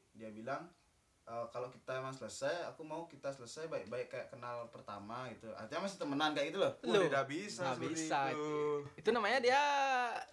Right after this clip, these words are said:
Speaker 3: ingin kabur dari masalah, tapi dengan
Speaker 2: <laughs>
Speaker 3: nggak ada masalah gitu.
Speaker 1: Nah.
Speaker 3: Ya gimana bilangnya gitu?
Speaker 2: Nggak bisa seperti itu.
Speaker 1: Aman-aman aja
Speaker 3: Iya, ya,
Speaker 1: gitu.
Speaker 3: nggak bisa.
Speaker 1: Nah.
Speaker 3: Namanya juga bermasalah, ya pasti ada masalah.
Speaker 1: Nah, nih, menurut, menurut kalian nih, menurut teman-teman gua nih, eh, menurut lu,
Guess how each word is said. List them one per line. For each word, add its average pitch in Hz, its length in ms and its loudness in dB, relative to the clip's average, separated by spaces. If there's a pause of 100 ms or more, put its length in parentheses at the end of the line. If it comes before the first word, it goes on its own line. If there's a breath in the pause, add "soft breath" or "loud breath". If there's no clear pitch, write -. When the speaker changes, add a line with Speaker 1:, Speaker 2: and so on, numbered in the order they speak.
Speaker 3:
ingin 190 220 2
kabur 185 320 8
dari 185 200 4
masalah, 180 340 6
tapi 233 200 0
dengan 214 340 6
Speaker 2:
<laughs> - 280 -8
Speaker 3:
nggak 190 140 4
ada 190 160 6
masalah 262 600 4
gitu. 185 240 6
Speaker 1:
Nah. - 260 -4
Speaker 3:
Ya 156 80 2
gimana 214 380 4
bilangnya 202 380 2
gitu? 160 140 0
Speaker 2:
Nggak 123 160 4
bisa 156 320 -2
seperti 143 240 -4
itu. 127 60 -6
Speaker 1:
Aman-aman 135 420 2
aja 135 200 2
Speaker 3:
Iya, 127 120 4
ya, 147 80 6
Speaker 1:
gitu. 131 120 6
Speaker 3:
nggak 135 180 6
bisa. 196 260 6
Speaker 1:
Nah. 147 360 8
Speaker 3:
Namanya 143 200 0
juga 170 160 2
bermasalah, 139 520 4
ya 185 100 2
pasti 147 180 0
ada 139 160 4
masalah. 127 480 -2
Speaker 1:
Nah, 123 160 -4
nih, 98 240 -14
menurut, 135 280 -6
menurut 143 240 -6
kalian 143 300 -2
nih, 151 140 -4
menurut 120 220 -8
teman-teman 120 420 -12
gua 120 180 -10
nih, 135 300 -2
eh, 117 380 -2 (520)
menurut 117 260 -12
lu, 147 220 -2